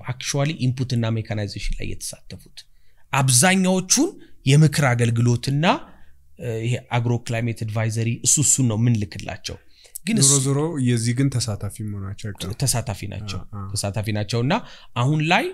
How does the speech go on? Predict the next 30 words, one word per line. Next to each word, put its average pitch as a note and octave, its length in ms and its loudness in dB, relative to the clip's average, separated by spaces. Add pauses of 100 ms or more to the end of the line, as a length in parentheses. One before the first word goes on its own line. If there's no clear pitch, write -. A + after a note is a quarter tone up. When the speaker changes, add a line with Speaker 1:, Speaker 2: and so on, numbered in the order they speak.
(520)
Speaker 1:
እ፣ A2+ 100 -8 (400)
ሞር A#2+ 260 0 (300)
ስኬል A#2 280 -2
አፕ G#2 180 -4
እያደረግን F#2 640 -4
ነው። F#2+ 140 -4
ሪጅናሊ፣ G#2 400 -2 (300)
እ፣ G2+ 240 -8
ጅጅጋ G#2 360 -8 (100)
ላይ G#2+ 160 -2
ለሶማሌ G2+ 500 -2
ሪጅን፣ G2+ 400 -4
ሐዋሳ፣ G2+ 440 -4
ባህር G2+ 340 -4
ዳር G2+ 240 -2 (260)
እና - 220 -2
ሳጉሬ G#2+ 460 2
ደግሞ G2 280 2
ኦሮሚያ G2+ 400 0
ላይ D3+ 200 -2 (440)
ሪጅናል A#2 400 2
ኦፊሶች G#2 440 -2
አሉ። G2 140 -2
ምክንያቱም G#2+ 280 -2
እንዲህ A2 140 2
አይነት A2 200 0
ፕላትፎርም C3 460 -2 (340)
ለገበሬ B2 460 4
ቀለብ B2+ 420 -2
ካላልክ D3 460 -2